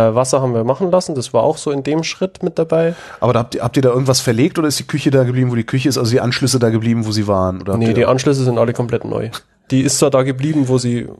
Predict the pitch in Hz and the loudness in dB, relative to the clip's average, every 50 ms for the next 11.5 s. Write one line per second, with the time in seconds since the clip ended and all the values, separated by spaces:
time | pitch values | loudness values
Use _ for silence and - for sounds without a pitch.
0 | - - _ - - 123 117 123 117 113 110 123 110 107 113 117 127 147 156 156 | -20 -20 _ -6 -6 -6 -4 -4 -6 -6 -6 -8 -2 0 2 4 4 4 2 0
1 | - - - - 139 139 143 139 - - 135 131 123 - - 123 117 - - 127 | -4 -12 -2 0 2 4 2 2 0 -2 -2 -2 -4 -4 -8 -8 -10 -6 -2 2
2 | 131 139 135 - - - - 127 117 110 131 - 117 120 117 127 123 117 123 123 | 2 2 0 -2 -8 -4 -2 0 0 0 0 0 -2 0 2 2 2 2 0 -2
3 | 117 - - - 151 156 151 - - 131 127 - 117 120 123 139 143 143 143 - | -2 -4 -2 -2 -2 -2 -2 -6 -6 -6 -2 0 2 2 4 2 2 0 -4 -18
4 | _ _ _ - 135 127 127 131 131 135 131 131 123 - - - 127 131 127 - | _ _ _ 0 0 2 2 0 0 0 0 0 -2 -4 -2 -2 -2 0 2 0
5 | 131 127 131 127 127 123 120 127 - 135 131 127 135 139 139 - _ _ _ _ | 0 0 0 -2 -2 0 -2 0 0 -2 -2 -2 -2 -4 -6 -10 _ _ _ _
6 | _ _ _ _ _ _ _ _ _ _ _ _ _ _ _ _ - - - - | _ _ _ _ _ _ _ _ _ _ _ _ _ _ _ _ -18 -12 -6 -2
7 | 135 131 131 127 127 131 135 143 131 127 123 143 - - 151 127 120 117 113 120 | 0 2 2 0 0 0 -2 0 0 2 2 2 2 4 2 4 4 2 0 0
8 | 139 - - 208 214 - 143 127 120 - - 123 139 147 127 110 - - - 127 | -2 0 0 0 4 4 2 2 2 0 0 0 2 2 0 -4 -4 -2 0 0
9 | 120 120 117 120 120 117 131 156 170 151 127 110 117 117 113 - - - 123 - | 0 0 -2 -2 0 2 4 4 4 4 2 2 0 0 0 0 -2 -4 -4 -4
10 | - 123 123 120 120 131 147 151 139 120 123 127 123 120 120 110 117 120 117 120 | -2 -2 0 2 2 2 2 0 -2 -2 -2 0 0 0 0 0 0 0 0 0
11 | 120 117 113 - - 120 120 120 117 | -2 -2 -4 -2 -2 -2 -2 -2 -6